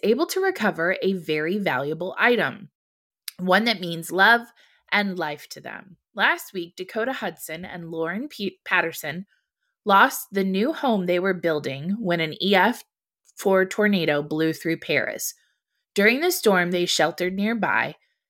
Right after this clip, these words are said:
They said they held on to each other and prayed in those frightening moments. It sounded like a freight train. "It was the most god-awful noise you could ever imagine," Patterson recalled. "We just held on to one another. We prayed, just, 'Dear Lord, keep us safe, make this quick.'"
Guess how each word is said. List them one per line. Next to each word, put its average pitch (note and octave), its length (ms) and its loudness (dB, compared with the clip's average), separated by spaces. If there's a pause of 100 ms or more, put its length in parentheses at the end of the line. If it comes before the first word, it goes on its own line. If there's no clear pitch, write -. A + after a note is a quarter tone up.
(220)
They G#3 120 6
said G3+ 200 2
they F#3+ 120 4
held F#3 240 6
on F#3+ 220 6
to C4 100 0
each B3 160 2
other F#3 260 4
and D#3 220 0
prayed F#3 320 4
in G3 200 0
those G#3+ 240 4
frightening E3 460 0
moments. D3 480 -4
It - 100 -8
sounded F#3 360 -2
like D#3 180 -4
a D3+ 60 -12
freight F3+ 300 0
train. - 420 -10 (440)
"It G3 60 2
was G#3+ 140 4
the A3+ 80 2
most G3 260 2
god-awful G3 540 4
noise F3 340 0
you E3 80 -6
could E3+ 160 -6
ever D#3+ 320 2
imagine," E3+ 640 0
Patterson C#3 540 -6
recalled. - 520 -8 (580)
"We G#3+ 100 2
just G#3 160 -2
held G#3+ 180 4
on A#3 180 4
to B3 100 -2
one G#3+ 220 2
another. F#3+ 420 2
We D3+ 140 -4
prayed, G3+ 480 0
just, F#3 300 0
'Dear G#3 200 4
Lord, F#3 320 0
keep G3 240 -8
us G3+ 140 -6
safe, E3 320 -4
make F3 220 -8
this E3 200 -8
quick.'" - 520 -8